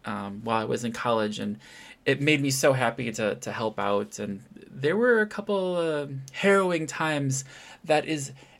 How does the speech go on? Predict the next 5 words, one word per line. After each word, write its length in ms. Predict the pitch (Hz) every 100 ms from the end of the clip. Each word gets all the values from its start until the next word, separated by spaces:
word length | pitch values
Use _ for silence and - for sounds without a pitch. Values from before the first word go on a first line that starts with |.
| _ -
a 220 | 147 135 - _
conversation 800 | - 208 202 185 175 165 - 147
for 200 | 135 139
another 560 | 131 135 135 135 - 123
podcast. 680 | 127 117 107 127 - -